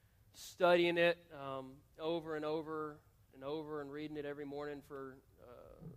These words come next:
about a month now. And boy, it's, I mean, it's more than just "You are my shepherd." <laughs> You know, I mean, it's so deep. It's incredible. Um,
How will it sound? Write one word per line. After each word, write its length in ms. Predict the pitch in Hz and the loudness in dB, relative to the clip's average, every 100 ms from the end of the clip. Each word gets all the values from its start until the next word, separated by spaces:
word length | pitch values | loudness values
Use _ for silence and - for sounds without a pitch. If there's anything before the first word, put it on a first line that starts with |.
| 135 | -12
about 160 | 135 | -10
a 40 | 127 | -10
month 300 | 127 139 139 - | -6 -6 -6 -14
now. 320 | 127 127 120 123 | -12 -10 -10 -12
And 100 | 120 - _ _ _ _ _ _ _ 143 | -16 -20 _ _ _ _ _ _ _ -10
boy, 180 | 143 | -2
it's, 240 | 147 156 - - - _ 151 | 0 0 -4 -20 -20 _ -14
I 20 | |
mean, 240 | 151 143 | -10 -8
it's 300 | 139 143 - 165 | -10 -12 -20 -12
more 260 | 160 185 175 | -6 -4 -4
than 220 | 147 135 | -6 -8
just 320 | 143 135 - _ 147 | -10 -10 -14 _ -16
"You 140 | 156 | -10
are 80 | 160 | -8
my 200 | 143 131 - | -8 -8 -10
shepherd." 440 | 156 143 139 123 117 | -4 -4 -4 -12 -18
<laughs> 60 | _ _ _ _ _ _ _ _ _ _ - 165 | _ _ _ _ _ _ _ _ _ _ -18 -12
You 100 | 147 | -8
know, 220 | 135 135 | -6 -6
I 20 | 139 | -4
mean, 220 | 143 143 | -2 -2
it's 180 | 156 - | -2 -4
so 200 | 175 156 | -2 -2
deep. 360 | 135 139 135 127 - | -2 -8 -8 -12 -16
It's 200 | 143 135 | -16 -16
incredible. 600 | 151 127 135 131 123 123 120 _ _ _ _ _ _ _ _ | -16 -14 -10 -10 -10 -16 -18 _ _ _ _ _ _ _ _
Um, 440 | 135 135 127 127 | -16 -10 -8 -8